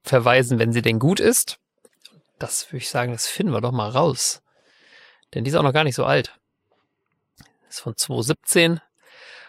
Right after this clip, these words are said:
Und, äh, Randall Loeb und Robert McCallum haben sich da mal dem Thema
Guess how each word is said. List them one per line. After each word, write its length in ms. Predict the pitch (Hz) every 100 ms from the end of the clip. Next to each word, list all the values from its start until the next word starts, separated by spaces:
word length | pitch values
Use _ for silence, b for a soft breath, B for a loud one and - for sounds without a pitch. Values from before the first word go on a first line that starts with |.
| B -
Und, 220 | 135 -
äh, 240 | 117 117 - B B
Randall 380 | 139 135 135 127
Loeb 240 | 120 147 - - _
und 360 | 160 147 135 151
Robert 320 | 131 139 131
McCallum 560 | 110 - - 139 107
haben 460 | 107 120 - 110 113
sich 180 | 123 -
da 160 | 117
mal 200 | 117 117
dem 160 | 113 135
Thema 480 | - 143 131 131